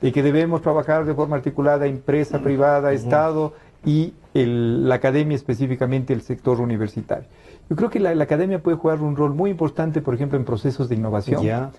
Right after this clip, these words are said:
Speaker 1: Porque al final el
Speaker 2: Ah, en
Speaker 1: conocimiento,
Speaker 2: plantear,
Speaker 1: ¿quién
Speaker 2: claro.
Speaker 1: produce? O sea, cuando uno hace un análisis de los países desarrollados, o sea, por ejemplo, si hablamos de la Unión Europea, ahí están una gran parte de los grandes países desarrollados del mundo.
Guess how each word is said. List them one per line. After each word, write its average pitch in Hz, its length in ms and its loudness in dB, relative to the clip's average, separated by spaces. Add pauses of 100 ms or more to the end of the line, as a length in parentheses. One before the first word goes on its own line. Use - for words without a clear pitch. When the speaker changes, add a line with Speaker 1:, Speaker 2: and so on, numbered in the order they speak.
(260)
Speaker 1:
Porque 135 200 2
al 202 60 0
final 220 280 0
el 208 80 0
Speaker 2:
Ah, 147 60 -2
en - 60 2
Speaker 1:
conocimiento, 175 520 2
Speaker 2:
plantear, 240 160 2
Speaker 1:
¿quién 247 140 2
Speaker 2:
claro. 269 100 4 (100)
Speaker 1:
produce? 240 220 -2
O 311 60 2
sea, 170 160 2
cuando 214 180 -2
uno 285 120 2
hace 226 120 -2
un 208 80 0
análisis 196 220 0
de 190 80 2
los 156 120 -2
países 170 220 0
desarrollados, 143 480 2
o 127 40 -4
sea, 113 100 -4 (200)
por 156 120 0
ejemplo, 165 160 0
si 165 60 4
hablamos 240 280 2
de 190 60 2
la 180 80 4
Unión 226 140 0
Europea, 220 320 2
ahí 190 120 0
están 196 340 0
una 156 200 2
gran 185 260 0
parte 202 340 -2
de 151 80 0
los 139 160 2
grandes 175 320 2
países 156 260 0
desarrollados 135 420 0
del 127 100 0
mundo. 208 320 -2